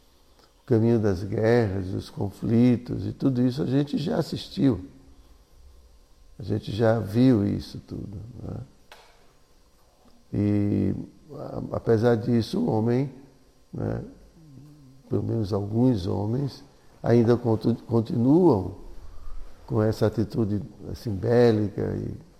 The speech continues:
Então, Krishna não quer isso. É o homem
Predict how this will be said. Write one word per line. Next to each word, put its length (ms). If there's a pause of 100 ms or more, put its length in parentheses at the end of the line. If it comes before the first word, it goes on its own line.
(3500)
Então, 640 (140)
Krishna 440
não 220
quer 300
isso. 520 (1200)
É 100
o 120
homem 580